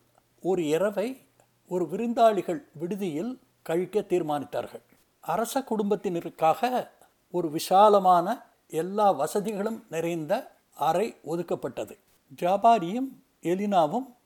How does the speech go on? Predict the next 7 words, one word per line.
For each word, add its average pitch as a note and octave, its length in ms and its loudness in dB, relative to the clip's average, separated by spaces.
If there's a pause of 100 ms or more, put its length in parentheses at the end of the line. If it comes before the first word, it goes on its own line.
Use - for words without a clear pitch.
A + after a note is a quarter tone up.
(140)
தூங்க A3 340 0
ஆரம்பித்தார்கள். D#3 760 0 (420)
நடுநிசி F#3+ 800 -2 (220)
ஏதோ G#3 340 -2
ஒரு G#3 160 -2
சத்தம் G#3+ 460 -2
கேட்டு E3+ 560 -4